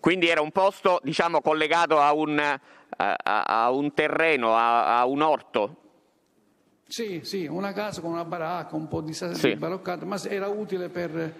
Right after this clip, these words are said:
Speaker 2: per gli incontri di, tra Comuni di
Speaker 1: Ho
Speaker 2: Cosa
Speaker 1: capito.
Speaker 2: Nostra.
Speaker 1: Senta, lei sa che rapporti ci fossero fra Armando Bonanno e Vincenzo Puccio?
Speaker 2: Ma, mm, i rapporti personali che io sappia, mm,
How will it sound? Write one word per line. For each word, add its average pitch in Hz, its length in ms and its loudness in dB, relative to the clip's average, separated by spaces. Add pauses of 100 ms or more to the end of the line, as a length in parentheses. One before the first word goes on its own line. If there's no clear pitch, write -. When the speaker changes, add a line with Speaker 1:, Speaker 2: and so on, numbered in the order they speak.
(200)
Speaker 2:
per 165 140 -6
gli 156 60 -4
incontri 160 640 -4
di, 147 360 -4
tra 143 160 -8
Comuni 143 280 -6
di 143 40 -4
Speaker 1:
Ho - 60 2
Speaker 2:
Cosa 131 180 0
Speaker 1:
capito. 95 260 -2
Speaker 2:
Nostra. - 160 -6 (260)
Speaker 1:
Senta, 165 340 2
lei 196 180 2
sa 190 260 2
che 208 120 2
rapporti 165 500 2
ci 160 140 2
fossero 165 440 2
fra 127 240 2
Armando 143 460 2
Bonanno 135 460 2
e 131 80 4
Vincenzo 120 560 2
Puccio? 139 520 0 (3000)
Speaker 2:
Ma, 208 320 -8
mm, 160 840 -4
i 165 200 -6
rapporti 165 480 -6
personali 175 600 -6
che 170 100 -8
io 160 100 -4
sappia, 175 540 -6
mm, 151 320 -8